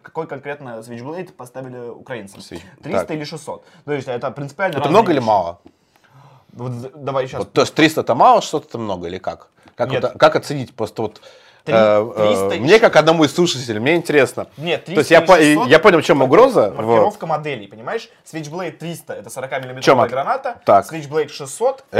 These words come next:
Speaker 1: это ракета от Джавелина.
Speaker 2: Ракета от Джавелина.
Speaker 1: Вот, условно
Speaker 2: Шестьсот
Speaker 1: говоря
Speaker 2: это гораздо опаснее, чем, э, чем триста, правильно я
Speaker 1: Ну,
Speaker 2: понимаю?
Speaker 1: они оба не-, неприятные совершенно.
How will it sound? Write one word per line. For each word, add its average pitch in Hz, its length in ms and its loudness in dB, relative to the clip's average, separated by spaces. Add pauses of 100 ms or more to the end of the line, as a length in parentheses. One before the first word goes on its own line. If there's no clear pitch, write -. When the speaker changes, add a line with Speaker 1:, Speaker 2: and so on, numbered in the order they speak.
(180)
Speaker 1:
это 190 80 6
ракета 196 320 -4
от 151 60 -8
Джавелина. 131 420 -14 (320)
Speaker 2:
Ракета - 300 -4
от 107 80 -6
Джавелина. 82 420 -8
Speaker 1:
Вот, 120 280 -8 (100)
условно 170 260 -4
Speaker 2:
Шестьсот 220 220 4
Speaker 1:
говоря 156 400 10
Speaker 2:
это 110 100 2
гораздо 131 280 6
опаснее, 175 300 -2
чем, 127 240 -2
э, 117 280 2
чем 107 160 -10
триста, - 260 -14
правильно 185 280 0
я - 40 -16
Speaker 1:
Ну, 127 60 -10
Speaker 2:
понимаю? 95 260 -10 (920)
Speaker 1:
они 135 140 -10
оба 131 260 -8
не-, 107 180 -18
неприятные 117 580 -14
совершенно. 95 460 -20